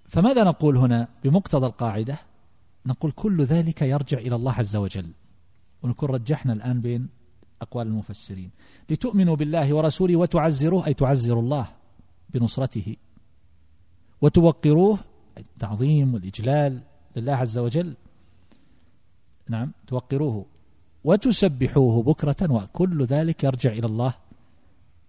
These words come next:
جل جلاله. شوف كيف استطعنا أن نرجح الآن،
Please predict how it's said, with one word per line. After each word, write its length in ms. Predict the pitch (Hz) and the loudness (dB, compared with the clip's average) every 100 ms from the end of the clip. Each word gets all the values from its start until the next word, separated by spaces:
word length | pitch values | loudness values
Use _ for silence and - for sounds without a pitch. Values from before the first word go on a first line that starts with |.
| _ | _
جل 240 | - 110 101 | -2 0 0
جلاله. 380 | 95 90 90 98 | -2 -4 -6 -10
شوف 160 | - | -10
كيف 180 | - 139 | -6 -6
استطعنا 420 | - 135 117 113 | -6 -6 -2 0
أن 60 | 104 | 0
نرجح 440 | 104 110 101 - | 0 -4 -8 -10
الآن، 360 | 104 107 110 | -10 -6 -4